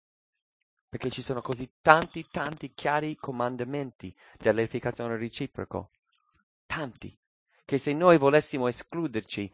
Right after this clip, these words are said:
stiamo gravemente nel peccato e quello che facciamo diventa ipocrisia.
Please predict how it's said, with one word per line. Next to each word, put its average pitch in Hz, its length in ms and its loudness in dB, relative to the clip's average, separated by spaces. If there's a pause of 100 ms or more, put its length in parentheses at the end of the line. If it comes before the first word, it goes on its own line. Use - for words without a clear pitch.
stiamo 127 520 2
gravemente 123 580 4
nel 123 140 -8
peccato 98 580 0 (140)
e - 160 -10
quello 160 240 4
che 151 100 -8
facciamo 113 600 4
diventa 110 380 -6
ipocrisia. 92 720 -12